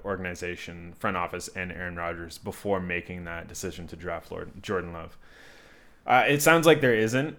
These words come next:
There wasn't a conversation because of the, you know, what, uh, what Aaron Rodgers has said in interviews since then. Um, it sounds like there wasn't that conversation. So there's, there's been a bit of a disconnect since that. And, you know,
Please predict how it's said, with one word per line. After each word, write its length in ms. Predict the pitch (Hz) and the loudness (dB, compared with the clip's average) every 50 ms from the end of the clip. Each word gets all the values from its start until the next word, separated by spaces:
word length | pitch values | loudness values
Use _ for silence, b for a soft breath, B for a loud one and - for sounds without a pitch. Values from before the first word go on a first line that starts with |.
| - 120 | -2 2
There 140 | 123 117 107 | 4 4 6
wasn't 320 | 101 117 123 117 123 123 | 6 6 6 6 4 2
a 20 | |
conversation 560 | - 120 113 110 107 - 107 101 98 127 123 113 | 2 2 0 0 0 0 0 0 0 -2 -2 -4
because 520 | 107 - - 101 98 98 95 95 90 101 | -4 -2 0 2 2 2 0 -2 -4 -6
of 380 | - 98 98 95 95 90 85 82 | -4 -2 0 0 0 -2 -4 -8
the, 100 | 98 92 | -10 -8
you 380 | 90 87 87 87 90 92 95 95 | -8 -8 -8 -10 -10 -10 -10 -10
know, 280 | 92 85 85 82 85 90 - - - - _ _ _ _ _ _ _ - - 110 104 | -8 -8 -8 -8 -10 -12 -16 -20 -20 -20 _ _ _ _ _ _ _ -20 -18 -4 2
what, 320 | 113 104 87 - - - - | 2 4 4 2 0 -4 -2
uh, 300 | 101 95 92 87 90 87 - | -2 0 0 0 -2 -2 -2
what 220 | 104 107 98 92 - - - - _ _ | 0 0 0 0 -2 -6 -16 -20 _ _
Aaron 180 | 104 104 101 98 | -2 0 0 0
Rodgers 360 | 92 90 90 92 98 92 - | 0 0 0 -2 -4 -6 -2
has 640 | - 95 92 90 90 90 87 - - - - - - - - - - - - - - - - - | 0 0 0 0 0 -2 -6 -10 -10 -10 -10 -12 -14 -18 -20 -20 -20 -20 -20 -20 -20 -20 -14 -8
said 380 | - - - - 92 98 95 | -6 -2 0 2 2 2 2
in 100 | 98 98 | 0 -4
interviews 400 | 95 92 - 104 104 110 107 - | -4 -6 -6 -4 -4 -4 -4 -4
since 260 | - - 104 107 - | -4 -4 -4 -6 -6
then. 420 | - 117 117 123 147 156 143 123 - - | -4 -4 -4 -4 -4 -8 -10 -14 -8 -4
Um, 200 | 104 101 101 101 | -4 -2 -2 -2
it 60 | 98 - | -4 -4
sounds 200 | 120 113 110 113 | -4 -2 -2 -2
like 120 | 107 92 | -2 -2
there 100 | 101 95 | -2 -2
wasn't 240 | 92 92 - 107 107 | -2 -2 -4 -4 -6
that 120 | 107 98 - | -6 -6 -4
conversation. 580 | 113 107 104 - - 104 101 - 127 139 143 | -6 -6 -4 -4 -4 -6 -6 -6 -6 -6 -6
So 220 | 143 - 113 107 101 | 0 2 2 4 4
there's, 220 | 113 113 110 104 | 4 2 2 2
there's 200 | - 123 117 107 | 2 0 2 4
been 140 | 127 135 139 | 2 2 4
a 40 | 127 | 4
bit 120 | 123 113 | 4 4
of 80 | 110 113 | 2 0
a 40 | |
disconnect 460 | 104 107 101 - - 110 101 98 95 - | 0 -2 -2 -2 -4 -2 -4 -4 -4 -4
since 400 | - - - 104 101 104 - - | -4 -2 -2 -2 -2 -4 -4 -2
that. 380 | - 104 104 117 131 131 - - | 0 2 2 2 2 0 -2 -4
And, 200 | 92 95 95 98 | -6 -6 -6 -4
you 60 | 95 | -4
know, 280 | 92 87 87 87 82 | -4 -4 -4 -6 -8